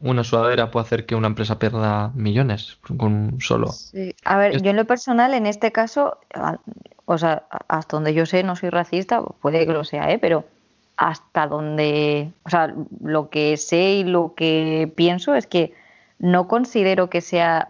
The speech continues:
Speaker 2: racista que el niño lleve esa camiseta, pero porque no relaciono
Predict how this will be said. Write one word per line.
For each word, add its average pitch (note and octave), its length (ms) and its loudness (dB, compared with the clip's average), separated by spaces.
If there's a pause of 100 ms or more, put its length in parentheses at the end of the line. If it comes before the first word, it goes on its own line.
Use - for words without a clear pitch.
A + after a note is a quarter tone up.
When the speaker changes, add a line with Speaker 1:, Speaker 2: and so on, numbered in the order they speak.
(400)
Speaker 2:
racista E3+ 920 0 (360)
que F3+ 120 2
el F3 120 0
niño E3+ 220 -2
lleve E3 180 4
esa E3 160 -2
camiseta, F3 440 0
pero F#3+ 180 2
porque F3 320 -2
no F3 340 2
relaciono A3 960 0